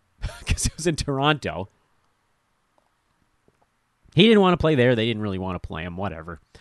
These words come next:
Gary Trent, you know he's gonna do a bunch of stuff when VanVleet and, and Anunoby are out. Thad Young was okay. Chris Boucher was not. I, I, again, I'll reiterate from yesterday's show, I don't think either one of those guys needs to be on a roster.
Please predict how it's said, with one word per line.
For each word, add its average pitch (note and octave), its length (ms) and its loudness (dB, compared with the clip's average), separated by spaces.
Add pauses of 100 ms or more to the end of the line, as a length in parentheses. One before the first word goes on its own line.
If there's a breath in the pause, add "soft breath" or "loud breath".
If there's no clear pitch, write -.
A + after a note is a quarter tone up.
(800 soft breath)
Gary A3+ 240 8
Trent, C#4 340 2
you F#3 120 2
know G#3 120 6
he's G#3 160 4
gonna E3+ 160 4
do B2 120 2
a A2+ 40 4
bunch A2 220 -2
of G#2+ 60 -10
stuff - 320 0
when G#2 440 -4 (100)
VanVleet A#2 480 2
and, G#2+ 300 0
and G#2 240 -2
Anunoby B2+ 480 2
are D#2+ 100 -6
out. D2+ 240 -8 (960)
Thad F#3 240 8
Young A3+ 200 6
was A3 120 4
okay. G3 540 6
Chris F3 220 2
Boucher F3+ 380 0
was D#3 200 2
not. C3+ 580 2
I, D#3+ 120 0
I, E3 380 0
again, E3 420 4
I'll D3 180 2
reiterate D#3 460 4
from B2+ 140 -4
yesterday's B2 400 -2
show, G#2+ 300 2
I D3 60 2
don't F3 80 4
think E3+ 140 0
either D#3+ 120 0
one D3+ 120 2
of C#3 40 4
those B2+ 140 4
guys G#2+ 260 0
needs A2 180 -6
to G#2 60 -8
be G#2+ 120 -2
on F#2+ 100 -4
a F2 60 -6
roster. E2+ 500 -8